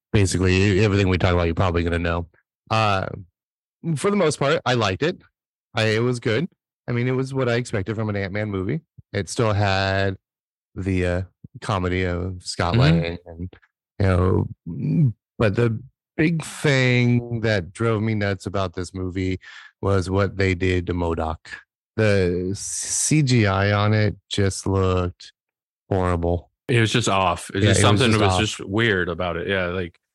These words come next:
Speaker 2: modok looked, uh, awesome when he was, had his, uh,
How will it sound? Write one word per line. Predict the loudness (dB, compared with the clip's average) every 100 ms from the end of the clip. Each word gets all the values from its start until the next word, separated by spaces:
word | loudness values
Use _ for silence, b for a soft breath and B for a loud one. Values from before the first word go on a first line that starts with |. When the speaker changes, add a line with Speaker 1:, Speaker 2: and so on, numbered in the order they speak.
| _
Speaker 2:
modok | 0 2 2 2
looked, | 0 -2 -10 -12
uh, | -12 -12 -16 -4
awesome | -2 -2 -2
when | -2 -2
he | -2
was, | -2 -4 -10 -10
had | -4 -2
his, | -4 -8 -12 -16 _ -10
uh, | -8 -8